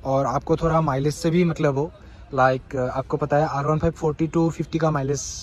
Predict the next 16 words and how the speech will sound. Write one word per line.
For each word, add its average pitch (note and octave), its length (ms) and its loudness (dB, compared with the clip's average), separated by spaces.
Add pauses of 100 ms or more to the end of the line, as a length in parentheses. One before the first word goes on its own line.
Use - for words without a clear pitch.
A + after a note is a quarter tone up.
(280)
provide C3+ 260 -2
करता C3 260 -4
है, C3+ 100 -6 (460)
और C3+ 560 0
वहीं D3+ 220 2
पे E3 180 2
Duke D#3 280 0 (140)
twenty E3 280 0
five E3+ 220 0
to E3+ 600 2 (100)
thirty E3+ 200 -2
one E3+ 180 4
के E3 120 -2
बीच D#3 260 -4
में D#3+ 200 2
mileage D3 600 0